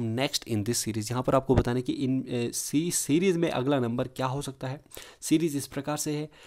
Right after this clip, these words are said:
ज़ीरो, सिक्स, ट्वेंटी, फ़ोर्टी टू, सेवेंटी टू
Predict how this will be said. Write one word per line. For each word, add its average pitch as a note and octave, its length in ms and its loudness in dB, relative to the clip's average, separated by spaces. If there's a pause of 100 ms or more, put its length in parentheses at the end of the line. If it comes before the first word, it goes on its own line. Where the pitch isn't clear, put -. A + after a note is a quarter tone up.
(220)
ज़ीरो, D#3 560 0 (120)
सिक्स, - 560 0 (340)
ट्वेंटी, D#3 460 0 (100)
फ़ोर्टी E3+ 360 0
टू, D#3 300 -2
सेवेंटी C#3+ 580 2
टू C#3 260 0